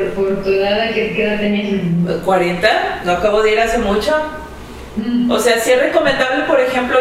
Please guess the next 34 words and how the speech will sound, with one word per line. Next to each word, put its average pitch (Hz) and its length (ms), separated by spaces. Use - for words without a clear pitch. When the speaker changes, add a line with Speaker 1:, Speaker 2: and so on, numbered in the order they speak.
Speaker 2:
ya 247 160
alguien 254 240
de 240 100
mi 220 100
edad, 208 320
de 226 100
treinta 202 280
y 196 100
tantos, 226 540
eh, 185 200
cuarenta 190 340
y 196 80
tantos, 202 440
empezar 202 440
a, 190 760
a - 380
comer 202 240
algún 226 360
tipo 233 420
de 214 180
suplemento? 202 1000
¿Sí 240 120
es 254 80
recomendable? 254 600
Speaker 1:
Si 247 120
lo 240 100
requieres, 339 520
sí. 202 380
Speaker 2:
Ujú. 202 100
Speaker 1:
O 208 100
sea, 214 640
el 247 160
ácido 392 380
fólico 262 460